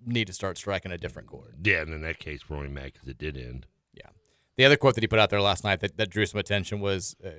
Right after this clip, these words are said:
Speaker 1: saying, "What I hope is that as this year goes along, we become one of the best defensive teams in the country."
Speaker 2: <laughs> Yeah.
Speaker 1: Which Eric Crawford was like, <laughs> "What I hope is I want the new ten thousand dollar Cannon lens for Christmas." I was like,
Speaker 2: I,
Speaker 1: "Yeah."
Speaker 2: I love how he keeps talking about his defensive strategies. Just keep the guy in front. Is it, do you, do you do anything else in practice?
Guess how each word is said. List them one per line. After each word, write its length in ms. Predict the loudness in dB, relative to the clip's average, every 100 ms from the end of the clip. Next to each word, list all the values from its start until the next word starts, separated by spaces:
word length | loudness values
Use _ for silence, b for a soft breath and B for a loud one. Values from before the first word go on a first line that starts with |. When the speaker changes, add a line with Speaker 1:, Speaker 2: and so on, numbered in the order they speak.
| -18 _
Speaker 1:
saying, 440 | -2 0 0 -2 2
"What 140 | 4
I 100 | 6
hope 380 | 6 4 2 -6 -4
is 140 | 0
that 160 | 2 4
as 180 | 4 4
this 160 | 2
year 140 | 2 2
goes 200 | 2 2
along, 480 | 4 6 6 4 0
we 100 | 0
become 300 | 0 0 2
one 80 | 0
of 60 |
the 80 | 0
best 200 | 0 0
defensive 360 | -2 -2 -2 -2
teams 240 | -2 -2
in 60 | -4
the 60 | -4
country." 460 | -2 -2 -2 -4 0
Speaker 2:
<laughs> 20 |
Yeah. 460 | 4 4 4 0 -4
Speaker 1:
Which 140 | 0
Eric 160 | 2 4
Crawford 280 | 6 6 4
was 100 | 2
like, 160 | 2
<laughs> 400 | 0 -2 -2 -2
"What 140 | 2 6
I 100 | 6
hope 200 | 6 4
is 100 | 2
I 80 | 4
want 220 | 4 2
the 80 | 2
new 160 | 0
ten 220 | 0 -2 0
thousand 280 | 0 2
dollar 220 | 0 0 0
Cannon 380 | 0 0 0
lens 240 | 0 -2 -2
for 120 | -8
Christmas." 500 | -6 -4 -4 -10 -12 b b b -4
I 160 | 0
was 140 | 0 0
like, 180 | -2 0
Speaker 2:
I, 60 |
Speaker 1:
"Yeah." 140 | 2 4
Speaker 2:
I 20 |
love 160 | 6 6
how 80 | 6
he 60 |
keeps 200 | 4 0
talking 140 | 2 4
about 100 | 4
his 100 | 2
defensive 400 | -2 -4 -4 -4
strategies. 380 | 0 0 0 -4
Just 220 | -8 -8
keep 160 | -8 -4
the 80 |
guy 120 | 0 0
in 60 |
front. 160 | -2 -6
Is 500 | -10 -12 -12 -8 -6
it, 240 | -6 -8
do 100 | -10
you, 60 | -10
do 300 | -8 -10 -6
you 60 | -2
do 120 | 0
anything 380 | 2 4 4 4
else 220 | 4 4
in 100 | 0
practice? 680 | 4 4 4 0 -6 -8